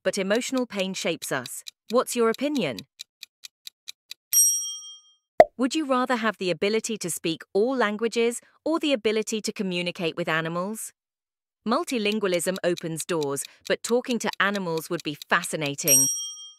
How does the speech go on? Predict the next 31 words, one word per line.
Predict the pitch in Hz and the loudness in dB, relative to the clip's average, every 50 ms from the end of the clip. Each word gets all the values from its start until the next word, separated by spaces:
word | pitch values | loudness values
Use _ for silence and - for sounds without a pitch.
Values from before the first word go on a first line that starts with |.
| _ _ _ _ _ _ - - - - | _ _ _ _ _ _ 6 6 6 4
Would | 208 240 220 | 0 -2 0
you | - 269 254 | 0 -2 -2
rather | 226 254 262 294 302 339 - | -2 -2 -2 -2 -2 -2 -2
end | - 233 226 226 | 0 -2 -2 -4
pollution | - 214 196 185 185 202 - - 247 240 254 - - | -4 -4 -2 -2 -2 -4 -4 -4 -4 -4 -4 -6 -6
or | - 190 175 | -4 0 0
reverse | 180 165 156 180 175 185 185 | 0 0 2 0 0 0 -2
climate | - - 190 165 170 185 202 196 - | -4 -2 -2 0 0 0 -2 -6 -4
change? | - 233 233 240 262 277 - - - _ _ _ _ _ _ _ _ _ - | -4 -2 -2 -2 -4 -6 -8 -10 -14 _ _ _ _ _ _ _ _ _ -2
Both | 180 226 233 247 262 254 - - | 2 2 4 4 2 0 -2 -2
are | 220 233 - | -2 -2 -2
critical, | - - 190 165 185 - - 170 165 165 175 - _ _ | -2 -2 -2 -2 -2 -2 0 0 0 0 0 -4 _ _
but | - 254 - | -4 -2 0
let's | 269 311 339 - - | 0 -2 -2 -2 -4
start | - - 269 262 240 | -4 -2 -2 -2 -2
with | - 240 - | -2 -6 -6
cleaning | - - 233 220 214 208 202 | -4 -4 -2 -2 0 0 -2
up | 190 - - | -2 -2 -2
our | 196 190 | -2 -2
mess, | 190 180 160 127 123 139 - - | 0 -2 -2 -4 -4 -6 -8 -4
shall | - 160 139 139 | -2 -2 -2 0
we? | 135 156 180 233 262 - _ - - _ _ - - _ _ - - _ _ _ - - _ _ - - _ _ _ - - _ _ - - _ _ - - - _ _ - - _ _ - - _ _ _ - - _ _ - - _ _ _ - - _ _ - - _ _ _ - - _ _ - - - - - - - - - - - - - - _ _ _ _ _ _ _ - - - - | -2 -2 -2 -2 -6 -10 _ -20 -20 _ _ -20 -20 _ _ -20 -20 _ _ _ -20 -20 _ _ -20 -20 _ _ _ -20 -20 _ _ -20 -20 _ _ -20 -20 -20 _ _ -20 -20 _ _ -20 -20 _ _ _ -20 -20 _ _ -20 -20 _ _ _ -20 -20 _ _ -20 -20 _ _ _ -20 -20 _ _ 4 4 4 4 2 0 -4 -6 -10 -12 -14 -18 -20 -20 _ _ _ _ _ _ _ 8 8 8 4
Would | 233 269 - | 2 0 2
you | 285 285 | 0 0
rather | 254 269 269 277 269 269 | 0 0 0 0 0 0
live | 247 233 226 214 208 | 2 2 2 2 2
in | 208 196 | 0 -2
a | 190 | -2
world | 175 180 196 190 190 190 180 | -2 0 0 0 0 0 -2
without | 175 180 180 170 165 165 - - | -4 -2 -2 -2 -2 -2 -2 -2
illness | 175 160 151 151 170 220 - - | -2 -2 -2 -4 -4 -4 -6 -8